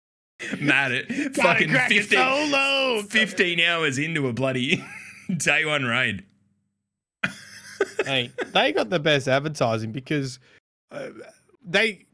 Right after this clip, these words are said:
Speaker 2: 'cause there's a minimum spend on it, like, how much stuff you can get from Woolworths. So they, 'cause they
Speaker 1: Yeah.
Speaker 2: sent me basically four fucking cases of Solo. <laughs>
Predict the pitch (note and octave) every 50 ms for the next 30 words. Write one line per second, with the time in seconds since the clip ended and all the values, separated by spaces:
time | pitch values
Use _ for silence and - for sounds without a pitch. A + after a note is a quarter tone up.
0 | - C#3+ G3 F#3 A3 A3+ E3+ F#3 D#3 C#3+ D3+ D3+ D#3+ E3 D3+ C#3 C3 - - -
1 | C3 C3+ C#3 C3+ B2+ B2 B2+ B2 A#2+ A#2 A#2 A#2 A#2 B2 A#2 B2 A#2+ A#2+ A#2+ A#2
2 | - - - B2 A#2 A2+ G#2 B2 A#2+ A#2 A#2 A2 - A2+ G#2 G2+ G#2 A2 A2 A#2+
3 | B2 C#3+ G3 A3+ A3+ - - D#3 C3+ C#3 D3 D#3+ F#3 F3 F3 F3+ F3+ F#3 G3+ F#3
4 | D#3 B2+ C3+ C3+ C#3 C3 - A#2+ G#2+ - - - D#3+ C#3+ C#3 C#3+ C#3 - D3 B2+
5 | - A#2+ G#2+ G#2+ - - - A#2 A2+ B2 B2+ - C#3 A#2+ A2+ G#2 G#2+ - - A#2
6 | A#2+ B2+ C#3 E3 F#3+ - -